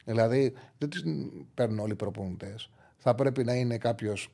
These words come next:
να έχει αποφασίσει ότι τον κούρασε στο συλλογικό επίπεδο, να είναι κάποιας ηλικίας,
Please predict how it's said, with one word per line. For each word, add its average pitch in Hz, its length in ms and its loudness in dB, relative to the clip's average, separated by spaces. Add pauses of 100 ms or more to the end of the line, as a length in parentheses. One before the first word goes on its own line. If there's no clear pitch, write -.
(140)
να 120 80 4
έχει 117 120 2
αποφασίσει 110 480 0
ότι 101 260 -2 (540)
τον 110 140 2
κούρασε 127 300 6
στο - 80 -6
συλλογικό 104 420 -2
επίπεδο, 123 460 -2 (360)
να 123 120 4
είναι 123 80 2
κάποιας 117 340 -2
ηλικίας, 120 580 0